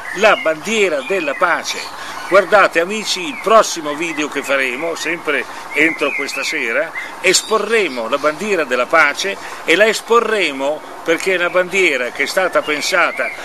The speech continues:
da un grande intellettuale russo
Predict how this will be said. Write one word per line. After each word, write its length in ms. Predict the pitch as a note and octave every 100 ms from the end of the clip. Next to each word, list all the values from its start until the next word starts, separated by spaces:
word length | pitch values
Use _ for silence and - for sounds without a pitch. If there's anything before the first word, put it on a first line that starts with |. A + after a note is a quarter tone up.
| - -
da 80 | D3+
un 100 | D#3
grande 400 | F#3+ A3+ G3+ D#3+
intellettuale 1040 | E3 D3+ D#3+ D3 C#3+ - D#3+ F#3 F3 D3+
russo 760 | D#3+ E3 - - A2 F#2 -